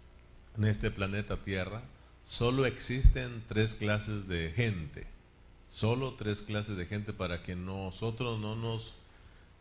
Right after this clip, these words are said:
eh, quebremos la cabeza, ¿ok? Solo existen los cristianos, número dos, los gentiles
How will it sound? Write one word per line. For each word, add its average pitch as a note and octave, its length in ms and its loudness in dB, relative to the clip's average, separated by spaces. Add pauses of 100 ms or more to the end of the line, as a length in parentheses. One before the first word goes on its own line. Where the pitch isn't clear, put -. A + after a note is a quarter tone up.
eh, F2 460 0
quebremos G#2 540 2
la D#2+ 160 -4
cabeza, E2+ 640 -4 (160)
¿ok? G2 360 -4 (760)
Solo A2+ 440 4
existen A2 880 -4
los F2+ 180 0
cristianos, A2+ 800 -6 (1600)
número F#2 360 -2
dos, C3 580 -2 (680)
los A#2+ 300 4
gentiles C3+ 920 -6